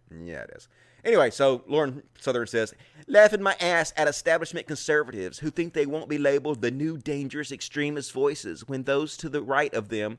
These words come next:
are all banned. Good luck with that one, guys." Bitch, the reason they fucking banned you is because you spread white nationalist propaganda, because you go out on boats and you shine flares at fucking immigrants who are just trying to make a better life for themselves,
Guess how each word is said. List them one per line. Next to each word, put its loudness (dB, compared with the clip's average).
are -8
all 2
banned. -4
Good -6
luck 2
with 2
that 4
one, -4
guys." 4
Bitch, 4
the -12
reason -6
they -2
fucking -6
banned -2
you -6
is -6
because -4
you -4
spread 2
white 0
nationalist -6
propaganda, -2
because -8
you -12
go 2
out 2
on -4
boats 0
and -4
you -2
shine -2
flares 2
at -4
fucking -4
immigrants -2
who -8
are -4
just -6
trying -2
to -2
make -8
a -6
better -2
life 2
for -10
themselves, -8